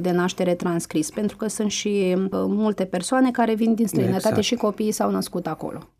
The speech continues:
Speaker 2: Da, nu e nicio problemă. Părintele poate face programare în nume propriu și poate folosi datele, iar la depunere menționează programarea este pentru copil.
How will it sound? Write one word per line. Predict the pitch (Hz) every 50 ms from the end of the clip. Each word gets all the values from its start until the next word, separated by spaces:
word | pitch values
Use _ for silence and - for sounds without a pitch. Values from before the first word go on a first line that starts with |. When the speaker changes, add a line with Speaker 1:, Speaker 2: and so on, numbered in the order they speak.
| _ _ -
Speaker 2:
Da, | 180 160 147
nu | 147 160
e | 160
nicio | 165 165 -
problemă. | 147 143 151 156 170 208 208 202 208 190
Părintele | - 180 185 185 170 180 175
poate | 170 175 170 165 170
face | 160 - 165 156 - 151
programare | 147 147 135 139 139 139 139 135 135
în | 131
nume | 127 123 120 120
propriu | 117 - 107 107 113 110 - - - - - -
și | - -
poate | - - 131 120 -
folosi | 120 120 123 127 123 120 -
datele, | 120 123 160 180 180 - - 165 151 156 151 151 147 147 151
iar | 156 147 139
la | 139 135
depunere | 131 127 131 127 - 175 165 147 143 135 135 135 131 127 131 135 - _ _ _ _ 147
menționează | 123 120 - 127 127 123 123 123
programarea | 123 123 117 117 117 117 117 113 113
este | 113 113 -
pentru | 110 110 107 101 -
copil. | - - - - - 76 -